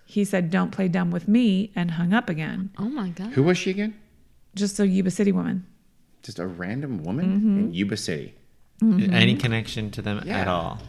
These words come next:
Speaker 3: Nothing.
Speaker 1: I, not that was reported.
Speaker 2: Hmm.
Speaker 1: She got one more call the next day.
Speaker 3: Makes no sense.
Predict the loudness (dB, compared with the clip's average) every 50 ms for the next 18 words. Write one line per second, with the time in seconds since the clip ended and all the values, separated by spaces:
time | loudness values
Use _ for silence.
0 | -14 -14 -12 -10 -6 -2 -2 0 0 -2 -2 -4 -4 -2 0 0 0 -2 -2 -2
1 | -2 -2 -2 -4 -8 -16 -20 -20 -20 _ -20 -20 -16 -8 -4 -4 -4 -4 -4 -6
2 | -6 -4 -2 0 0 2 0 0 -2 -2 -6 -8 -16 -20 -20 -20 -20 -18 -6 -4
3 | -2 -2 -2 -2 -6 -10 -14 _ _ _ _ _ _ _ _ _ _ _ _ -6
4 | 0 2 4 4 4 4 4 6 6 6 6 6 6 4 2 2 4 4 4 6
5 | 4 4 6 6 6 6 6 4 0 -4 -2 0 0 2 2 0 0 -2 -4 -6
6 | -10 -12 -12 -14 -14 -16 -18 -18 -18 -18 -20 -20 -20